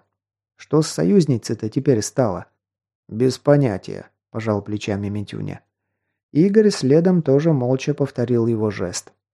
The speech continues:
"Извини, практикант, но это не моя тайна", покачала головой Серафима и, хитро прищурившись, посоветовала. "Ты с расспросами-то своими не донимай никого пока,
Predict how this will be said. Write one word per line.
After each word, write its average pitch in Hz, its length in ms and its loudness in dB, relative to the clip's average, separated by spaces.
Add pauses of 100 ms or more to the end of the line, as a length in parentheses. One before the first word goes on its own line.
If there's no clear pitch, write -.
(1040)
"Извини, 143 500 2
практикант, 131 720 -2
но 143 280 2
это 143 260 2
не 160 100 4
моя 156 320 2
тайна", 120 480 -2 (220)
покачала 120 520 0
головой 113 380 4
Серафима 180 560 0
и, 120 180 -2
хитро 113 400 -4
прищурившись, 127 840 -2
посоветовала. 107 840 -6 (880)
"Ты 208 200 4
с 196 140 -8
расспросами-то 180 760 0
своими 160 480 2
не 151 200 4
донимай 170 400 2
никого 131 420 0
пока, 117 420 -6